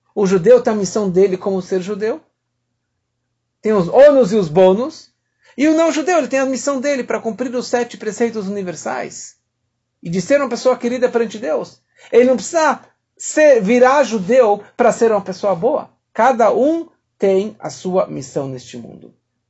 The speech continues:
Por exemplo, a gente fala sobre Shalom Bait, paz entre o casal, que tá, é, muito em crise ultimamente.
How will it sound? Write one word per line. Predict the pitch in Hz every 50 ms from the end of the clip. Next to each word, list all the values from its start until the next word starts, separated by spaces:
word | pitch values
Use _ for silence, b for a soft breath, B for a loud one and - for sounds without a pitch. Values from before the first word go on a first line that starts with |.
| _ _ _ _ _ _ _ _ _ _ _
Por | - 233 247
exemplo, | 240 202 220 208 185 - 139 - - _ _ _ _ _
a | _
gente | - -
fala | 247 254 247
sobre | 196 220 220 202 180
Shalom | - 208 190 208 220 233 220
Bait, | 180 190 180 160 127 110 - _ - - _ _ _ _ _ _ _
paz | - 214 240 254 247 196 220
entre | 233 214 214 220
o | 214
casal, | - 208 190 - - 170 151 131 110 - - _ _ _ _ _ _ _ _
que | _ - 170 165 160 151 156 _ _ _ _ _ _ _ _ _ _ _
tá, | - 147 156 156 147 139 127 - - _ _ _ _ _ _ _ _
é, | - - 120 85 80 76 71 - - - - _ _ _ _ -
muito | 160 160 190 226 196 220
em | 202
crise | 190 - 220 247 247 190 - - 135
ultimamente. | 127 123 - - 160 147 143 143 135 127 123 123 - - - _